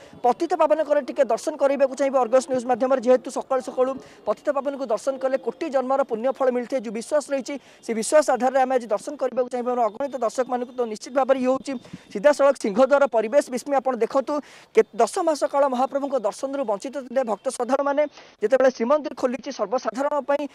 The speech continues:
ଏବଂ ବିନା କୋଭିଡ୍ ନେଗେଟିଭ୍ ରିପୋର୍ଟରେ ଯେତେବେଳେ ଶ୍ରୀମନ୍ଦିର ଖୋଲିଛି, ନିଶ୍ଚିତ ଭାବରେ ଭକ୍ତଙ୍କ ମନରେ ସେତିକି ଉତ୍ସାହ ଅଛି, ଭକ୍ତଙ୍କ ମନରେ ସେତିକି ଉଦ୍ଦୀପନା ଅଛି, ମହାପ୍ରଭୁଙ୍କୁ ରତ୍ନ ସିଂହାସନ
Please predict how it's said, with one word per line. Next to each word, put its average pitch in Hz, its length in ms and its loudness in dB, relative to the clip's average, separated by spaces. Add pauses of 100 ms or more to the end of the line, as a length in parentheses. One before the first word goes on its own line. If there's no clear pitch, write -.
(180)
ଏବଂ 277 240 4
ବିନା 247 220 -2 (100)
କୋଭିଡ୍ 247 320 0
ନେଗେଟିଭ୍ 240 400 -2
ରିପୋର୍ଟରେ 277 340 -2
ଯେତେବେଳେ 262 360 -2
ଶ୍ରୀମନ୍ଦିର 247 420 -2
ଖୋଲିଛି, 247 240 0
ନିଶ୍ଚିତ 226 320 -10
ଭାବରେ 277 240 6 (320)
ଭକ୍ତଙ୍କ - 400 2
ମନରେ 277 320 2
ସେତିକି 247 240 -8
ଉତ୍ସାହ 302 300 0 (100)
ଅଛି, - 160 -2
ଭକ୍ତଙ୍କ 285 400 -4
ମନରେ 277 260 0
ସେତିକି 262 320 -8
ଉଦ୍ଦୀପନା 262 500 0
ଅଛି, 294 160 -2 (360)
ମହାପ୍ରଭୁଙ୍କୁ 277 560 4
ରତ୍ନ 240 220 -2 (120)
ସିଂହାସନ 277 380 2